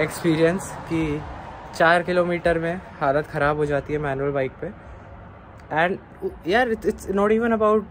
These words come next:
getting tired। The thing is that आने जाने में इतना time लगेगा that worth it नहीं रहेगा आपका। वो आपका जो per hour का एक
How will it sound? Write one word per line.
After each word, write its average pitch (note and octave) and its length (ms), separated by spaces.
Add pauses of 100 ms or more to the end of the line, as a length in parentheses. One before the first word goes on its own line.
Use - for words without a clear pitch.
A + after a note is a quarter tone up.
(180)
getting E3 320
tired। C3+ 480
The D3+ 140
thing F3+ 120 (120)
is G3 100
that G3 260 (480)
आने D#3+ 240
जाने G3+ 260
में G#3 100
इतना G3+ 220
time G3 220
लगेगा F3+ 380 (100)
that E3+ 340 (540)
worth D#3+ 280
it F#3+ 100
नहीं F#3+ 120
रहेगा D3+ 340
आपका। C#3 300
वो C#3+ 200 (100)
आपका D#3+ 260
जो E3 200 (100)
per D#3 80 (140)
hour E3 180
का E3+ 120 (120)
एक E3 180